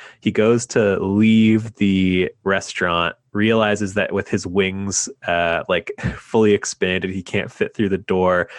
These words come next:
So he, like, folds them in so they're going straight out directly behind him,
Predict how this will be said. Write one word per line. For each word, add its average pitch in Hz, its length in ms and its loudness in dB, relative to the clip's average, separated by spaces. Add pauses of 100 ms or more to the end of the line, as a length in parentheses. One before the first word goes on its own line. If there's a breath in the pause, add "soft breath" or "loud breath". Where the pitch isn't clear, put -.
(220 loud breath)
So 98 220 0
he, 101 180 -2
like, 87 180 2
folds 120 520 0
them 107 180 0
in 98 240 -2
so 101 160 -2
they're 95 140 -2
going 92 260 -2
straight 95 500 -2
out 92 200 -2
directly 98 480 -2
behind 95 480 -4
him, 87 320 -6